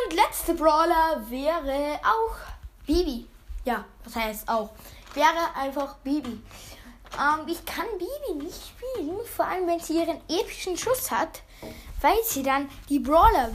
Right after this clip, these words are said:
wegschießt, die Gegner mit dem epischen Schuss, und dann kann sie sie nicht mehr hitten.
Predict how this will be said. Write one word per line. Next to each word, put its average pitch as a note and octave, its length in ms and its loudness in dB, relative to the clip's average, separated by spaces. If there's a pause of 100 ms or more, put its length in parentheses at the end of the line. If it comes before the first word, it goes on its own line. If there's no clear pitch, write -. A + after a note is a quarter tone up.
(140)
wegschießt, - 720 4
die C#4+ 100 6
Gegner D4 320 6
mit C#4 140 2
dem C#4+ 140 -4
epischen C4 400 -2
Schuss, F4+ 240 0 (640)
und F#4 200 0 (140)
dann C4 800 6 (720)
kann F#4 180 6
sie E4+ 120 0
sie E4 140 4
nicht C#4 200 0
mehr C4 100 0
hitten. C4+ 500 4